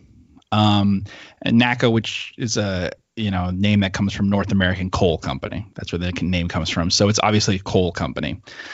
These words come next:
Um, the company operates, uh, coal mines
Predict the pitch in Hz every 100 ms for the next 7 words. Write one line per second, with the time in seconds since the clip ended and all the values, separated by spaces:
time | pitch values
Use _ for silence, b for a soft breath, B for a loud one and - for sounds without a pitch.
0 | B B _ 127 127 127 120 123 - b
1 | b b - - 175 170 185 170 160 139
2 | 131 B B - _ 120 117 120 113 107
3 | 104 - - - - - 104 98 104 -
4 | 143 123 107 107 113 -